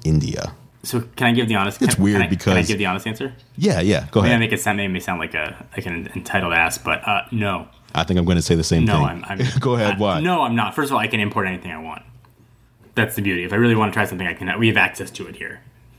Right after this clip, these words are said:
Speaker 2: It may not work, but
Speaker 1: Mm-hmm.
Speaker 2: we can try it. Um, so, and again,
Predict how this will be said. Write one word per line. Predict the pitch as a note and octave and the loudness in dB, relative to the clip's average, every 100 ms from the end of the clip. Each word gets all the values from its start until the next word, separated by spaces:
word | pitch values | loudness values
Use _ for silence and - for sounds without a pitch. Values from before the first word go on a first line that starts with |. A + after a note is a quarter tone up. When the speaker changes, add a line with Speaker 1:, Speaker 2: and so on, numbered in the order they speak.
| - - | -20 -4
Speaker 2:
It | |
may | C3 C3+ | 2 4
not | A#2 C3 | 4 4
work, | C#3+ G3 | 6 6
but | |
Speaker 1:
Mm-hmm. | - | 6
Speaker 2:
we | A#2 | 4
can | G#2+ | 0
try | F#2+ F#2+ E2 | -4 -4 -4
it. | D#2+ - - - - | -6 -14 -20 -18 -2
Um, | G#2 G#2 F#2+ F#2 F2+ - - - | 0 2 0 -4 -8 -20 -20 -10
so, | - G2 F2 - | -4 -4 -4 0
and | C#3 | 2
again, | C#3 F3+ | 4 4